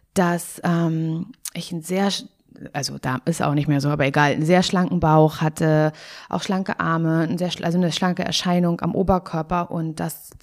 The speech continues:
ähm, die Oberschenkel und Waden halt ganz anders aussehen im Vergleich, also viel, viel kräftiger sind und vor allen Dingen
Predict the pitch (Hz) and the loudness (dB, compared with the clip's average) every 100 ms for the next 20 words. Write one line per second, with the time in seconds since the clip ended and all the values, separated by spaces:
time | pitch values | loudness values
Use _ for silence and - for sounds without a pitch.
0 | - 156 151 151 160 - - - - 196 | -4 -2 0 -2 -6 -14 -16 -2 2 4
1 | 180 180 175 170 - 160 151 156 156 233 | 2 -2 0 0 0 0 0 0 4 4
2 | 190 170 190 156 175 - 185 214 - 214 | 2 2 0 0 -6 -2 2 2 2 4
3 | 202 175 - 151 - 160 156 156 156 160 | 4 4 2 0 0 -2 -2 -4 -4 0
4 | 165 156 160 156 156 208 190 - 202 - | 0 0 -4 -2 0 0 0 -2 -4 -2
5 | 170 156 165 165 202 233 214 - 180 180 | -4 -2 0 0 2 2 2 2 2 2
6 | 190 | 0